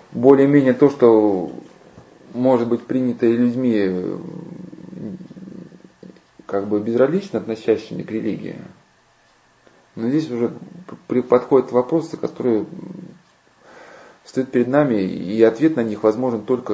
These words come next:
во Христе. Я уже приводил вот это, э, кратко об анонимных алкоголиках, что это водораздел, который отделяет нас, в принципе,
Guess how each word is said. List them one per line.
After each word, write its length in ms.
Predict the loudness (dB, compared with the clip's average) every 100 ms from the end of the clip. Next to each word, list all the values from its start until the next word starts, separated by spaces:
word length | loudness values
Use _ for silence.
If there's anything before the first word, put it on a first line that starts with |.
| -2
во 560 | -4 -6 -10 -12 -14
Христе. 600 | -8 -6 -8 -10 -10 -10 -12 _ _ _ _ _ _ _ _ _ -20
Я 340 | -6 2 4
уже 320 | 4 2 -2 -2
приводил 520 | 0 4 4 4 2
вот 160 | 0
это, 380 | -4 -4 -6 -6 -12 -20 -20 -20 _ _ _
э, 400 | -20 -14 -10 -10 -12 -18 _ -20 _ _ _ _
кратко 400 | 2 4 4 0
об 120 | 0
анонимных 340 | 0 -2 -4 -4
алкоголиках, 580 | -2 0 4 4 4 -4
что 160 | -8
это 140 | -6 -4
водораздел, 560 | 0 2 2 2 -2
который 320 | -2 -8 -8 -8
отделяет 340 | -2 0 -2
нас, 140 | -6
в 40 | -10
принципе, 440 | -10 -10 -10 -14